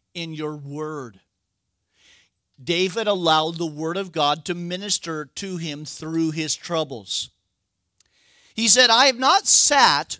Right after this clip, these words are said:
with idolatrous mortals, nor will I go with the hypocrites." And so David is keeping himself away from the ungodly. Now,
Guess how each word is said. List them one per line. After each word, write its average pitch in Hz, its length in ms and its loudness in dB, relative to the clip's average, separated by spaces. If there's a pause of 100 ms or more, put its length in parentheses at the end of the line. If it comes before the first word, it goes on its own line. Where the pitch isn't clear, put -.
(140)
with 202 320 0
idolatrous 202 1120 2 (180)
mortals, 185 920 -2 (960)
nor 240 400 4
will 233 220 4
I 214 160 8
go 185 420 -2
with 170 300 -4
the 185 120 -4
hypocrites." 160 880 -8 (920)
And 156 80 -4
so 214 120 0
David 220 460 0
is 196 200 -2
keeping 247 500 -6
himself 208 760 0 (240)
away 196 880 2 (120)
from 190 340 -2
the 180 220 -6
ungodly. 190 720 2
Now, 196 220 2